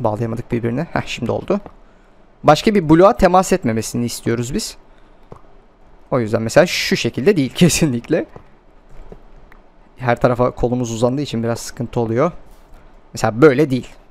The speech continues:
Burayla bizim işimiz yok. Orayı şimdi wrench kullanarak ayıracağım ben hatta.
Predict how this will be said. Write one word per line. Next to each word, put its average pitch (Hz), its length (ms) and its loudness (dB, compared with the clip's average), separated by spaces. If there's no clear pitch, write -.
Burayla 120 320 2
bizim 131 200 -2
işimiz 135 320 -2
yok. - 180 -2
Orayı 123 240 2
şimdi 127 180 -2
wrench 127 300 0
kullanarak 127 420 0
ayıracağım 113 440 -2
ben - 60 -6
hatta. - 320 -8